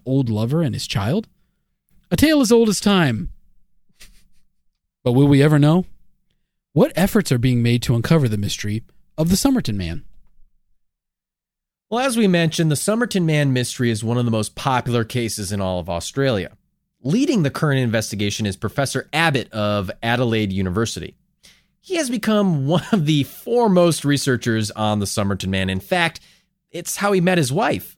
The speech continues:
Speaker 2: alleged granddaughter of the Somerton Man and confirmed daughter of Robin Thompson, Rachel Egan. Yes, uh, that's right.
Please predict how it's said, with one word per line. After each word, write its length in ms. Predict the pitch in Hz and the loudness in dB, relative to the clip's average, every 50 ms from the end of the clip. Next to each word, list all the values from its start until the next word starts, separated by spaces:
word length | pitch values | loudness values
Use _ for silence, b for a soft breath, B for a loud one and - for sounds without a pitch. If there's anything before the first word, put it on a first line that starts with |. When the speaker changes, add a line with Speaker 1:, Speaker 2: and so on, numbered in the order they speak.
| _ | _
Speaker 2:
alleged 500 | - 127 135 143 151 151 131 120 139 123 - | -6 -2 0 0 0 0 0 -2 -6 -6 -2
granddaughter 800 | - 143 147 180 240 254 208 147 139 117 117 117 113 131 135 110 | 0 0 2 2 2 2 2 2 2 2 2 2 2 0 0 0
of 180 | 120 117 110 | -2 -4 -4
the 60 | 110 | -6
Somerton 440 | 113 - - 156 208 117 - - 120 | -6 -2 -2 0 0 -2 -2 -2 -2
Man 240 | 117 113 107 107 107 | 0 0 0 0 0
and 220 | 107 110 110 110 | -2 -2 -2 -4
confirmed 800 | 107 - 143 127 113 - - 139 175 269 330 302 196 139 123 110 | -2 -2 -2 -4 -4 -4 -4 -4 -2 0 0 0 -2 -2 -4 -4
daughter 420 | 127 120 110 107 110 113 120 117 | -2 0 0 0 0 0 0 0
of 180 | 110 107 98 92 | -2 -4 -4 -2
Robin 360 | 101 110 120 127 120 113 107 | -2 -2 0 0 -2 -2 -4
Thompson, 500 | 101 120 135 190 104 - - 101 101 104 - _ _ _ _ _ _ _ _ _ | -4 -4 -4 -4 -6 -6 -6 -6 -6 -8 -10 _ _ _ _ _ _ _ _ _
Rachel 320 | 120 123 117 - 117 113 | -2 -2 0 -2 0 0
Egan. 300 | 143 233 196 120 80 76 - _ _ _ _ _ _ _ _ _ _ _ _ _ _ _ _ _ _ _ | 0 0 0 -2 -6 -8 -12 _ _ _ _ _ _ _ _ _ _ _ _ _ _ _ _ _ _ _
Yes, 380 | - 104 98 110 156 - - - | -4 -2 -2 -2 -2 -4 -6 -4
uh, 300 | 95 92 92 92 92 90 | -4 -2 -2 -2 -2 -2
that's 220 | 98 147 156 - | -2 -2 -2 0
right. 240 | 160 226 254 - - | 0 0 0 -2 -8